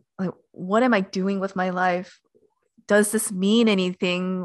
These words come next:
Why am I even putting so much pressure on myself? Uh, and there was a lot of anger that I had to work through, um, a lot a-, of self, uh, how do I say, almost like self-sacrificing,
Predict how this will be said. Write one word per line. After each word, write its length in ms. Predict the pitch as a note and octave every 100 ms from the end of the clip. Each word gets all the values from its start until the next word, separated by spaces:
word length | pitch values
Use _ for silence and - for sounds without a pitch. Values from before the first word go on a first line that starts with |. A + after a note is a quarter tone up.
| -
Why 520 | - F3+ F#3+ A3+ A#3
am 180 | G3+ G3+
I 80 | F#3+
even 180 | F#3+
putting 240 | G3 G3 F#3+
so 140 | F#3+
much 200 | F3+ -
pressure 320 | - G3 - F3
on 100 | F3
myself? 580 | F3+ - F#3 F#3 F#3+ - - - - _
Uh, 160 | G3 F#3
and 80 | F#3+
there 60 |
was 80 | G3
a 40 | F#3+
lot 120 | F#3+
of 80 | F#3
anger 340 | F3+ G#3 A3
that 120 | A3 G#3+
I 100 | G#3+
had 180 | G#3
to 80 | -
work 260 | G3 G3+ - _
through, 720 | G#3 G3+ G3+ G3+ G#3 G#3 G#3
um, 340 | - F#3 F3+ F3+ -
a 100 | G3
lot 320 | G3 G3 F#3+
a-, 300 | G3 F3+ F#3
of 480 | - F#3+ F3+ F3+ F#3+ - - - -
self, 680 | - - G#3+ G#3 - - _ _ _ _ _ _ _
uh, 380 | G3+ G3+ G#3 G#3
how 120 | G3
do 80 | B3
I 80 | A#3+
say, 240 | G#3 G3+
almost 320 | G3+ G#3+ A#3
like 140 | A3 G3+
self-sacrificing, 1300 | - G3+ - F3 F#3 A3+ A3+ A#3 B3 - C4 B3+